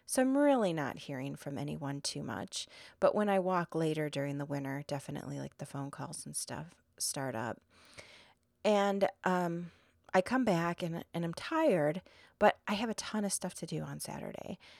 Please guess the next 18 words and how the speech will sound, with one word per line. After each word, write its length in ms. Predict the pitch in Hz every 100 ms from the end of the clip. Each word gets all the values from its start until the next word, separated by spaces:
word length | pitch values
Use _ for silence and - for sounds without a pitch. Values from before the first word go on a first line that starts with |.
| - -
You 100 | 170
know, 200 | 165 165
getting 260 | - 190 196
my 100 | 185
groceries, 460 | - - - 180 -
going 320 | 180 190 185
to 120 | 190
the 120 | 185
library, 800 | 175 160 - 143 107 117 113 - -
um, 320 | 165 165 170
running 320 | 185 208 208
any 240 | 175 175 170
other 160 | 165
kind 240 | - 165 156
of 80 | -
errands 400 | 151 151 151 147
like 180 | 147 -
that. 280 | 143 143